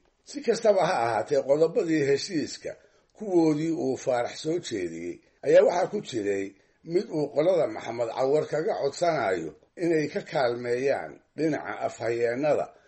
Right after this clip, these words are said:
maamulka Ingiriiska oo qoladiisu aanay waxba ku lahayn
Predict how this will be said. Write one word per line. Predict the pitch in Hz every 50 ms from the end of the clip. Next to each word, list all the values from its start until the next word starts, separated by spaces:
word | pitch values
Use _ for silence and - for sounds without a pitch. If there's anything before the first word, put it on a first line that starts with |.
| _ _ -
maamulka | 131 143 165 175 160 139 120 107 - 131
Ingiriiska | 120 117 120 110 113 131 143 151 135 110 - - - 107
oo | 113 113 120 117 117
qoladiisu | 123 139 151 160 156 139 113 101 95 - - - - - - _ _ _ -
aanay | 135 123 123 117 120 120 113
waxba | 107 - - 135 160 -
ku | - - 151
lahayn | 123 117 107 110 117 110 92 -